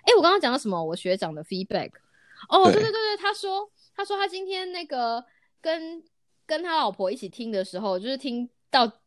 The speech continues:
Speaker 1: 譬如三十分钟才听到重点，可是他们觉得还蛮有趣的。然后我就觉得，哇，真的有人，你知道，有人，
Speaker 2: <laughs>
Speaker 1: someone sees our value。
Speaker 2: 真的吗？<laughs> 真是太感人了。
Speaker 1: 我，我觉得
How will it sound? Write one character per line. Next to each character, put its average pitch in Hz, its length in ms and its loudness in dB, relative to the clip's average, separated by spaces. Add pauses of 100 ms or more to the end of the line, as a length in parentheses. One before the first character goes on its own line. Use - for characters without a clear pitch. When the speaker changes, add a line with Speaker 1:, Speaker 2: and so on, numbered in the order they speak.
Speaker 1:
譬 - 140 -6
如 233 60 -2
三 254 180 0
十 226 100 -8
分 208 120 -4
钟 214 80 -2
才 175 40 -4
听 196 160 -4
到 190 80 -2
重 170 300 -6
点， 147 180 -8
可 208 120 -2
是 226 40 -4
他 262 60 0
们 233 140 2
觉 190 100 -4
得 180 80 2
还 190 80 0
蛮 160 160 -6
有 147 140 -8
趣 - 300 -10
的。 - 120 -10
然 - 720 -14
后 320 80 6
我 320 60 8
就 381 80 8
觉 392 140 2
得， 302 60 8
哇， 370 80 6 (240)
真 453 180 -6
的 466 280 -2
有 330 80 0
人， 320 180 -2 (160)
你 - 100 6
知 - 120 4
道， 359 240 2
有 311 180 4
人， 311 160 2 (380)
Speaker 2:
<laughs> - 380 -18
Speaker 1:
someone 466 920 -4
sees 392 380 -6 (160)
our 349 240 2 (180)
value。 330 920 0 (480)
Speaker 2:
真 120 160 0
的 127 100 4
吗？ 110 180 6 (260)
<laughs> - 280 -4
真 127 100 -2
是 117 80 -6
太 123 140 2
感 98 180 -4
人 104 140 0 (160)
了。 - 100 -2 (120)
Speaker 1:
我， - 200 -4
我 277 120 -2
觉 302 100 -4
得 320 60 4